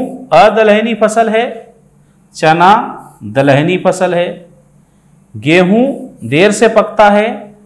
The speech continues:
चना इसकी तुलना में जल्दी पकता है। अभी जो मैंने आपको चारों सिद्धांत बताए थे वो चारों यहां फिट बैठ रहे हैं। और अगर ऐसा सोचकर आपने इन दोनों को एक साथ बो दिया या आपने अपने घर वालों को, पिताजी को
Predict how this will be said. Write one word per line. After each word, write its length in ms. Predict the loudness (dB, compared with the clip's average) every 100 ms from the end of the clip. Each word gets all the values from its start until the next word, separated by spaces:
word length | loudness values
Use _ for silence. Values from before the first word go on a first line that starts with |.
| _ _
चना 380 | -4 0 2 2
इसकी 300 | 0 -4 -6
तुलना 340 | -4 -2 -2
में 140 | -2 -2
जल्दी 300 | -4 -4 -4
पकता 360 | -4 -6 -8 -10
है। 240 | -10 -20 _ _ _ _ 2
अभी 300 | 2 2 0
जो 140 | 0
मैंने 240 | 0 -2 0
आपको 320 | -2 -2 -4
चारों 340 | 2 2 2
सिद्धांत 480 | -4 -8 -4 -2 -2
बताए 460 | -4 -6 -2 -2 -2 -6
थे 40 |
वो 140 | -8 -6
चारों 360 | -2 0 0 -2
यहां 140 | -6
फिट 260 | -6 -8 -6
बैठ 220 | -6 -6
रहे 140 | -10
हैं। 240 | -12 -18 _ _ _ _ _ _ _
और 180 | 0 2
अगर 240 | 2 0 -2
ऐसा 340 | -4 -6 -4 -6
सोचकर 800 | -6 -8 -8 -2 0 0 -4 -14 -20 _ _ _ -4
आपने 520 | 2 2 0 -4 -8
इन 140 | -8 -6
दोनों 320 | -6 -4 -6
को 180 | -6 -6
एक 180 | -6 -8
साथ 220 | -8 -8
बो 220 | -6 -8
दिया 240 | -8 -10 -16 _ _ _ _ _ _ _ -8
या 220 | 0 4
आपने 380 | 4 2 -2 -8
अपने 240 | -8 -8
घर 200 | -8 -6
वालों 300 | -2 -4 -4
को, 100 | -10
पिताजी 480 | -10 -6 -4 -4 -6
को 200 | -6 -6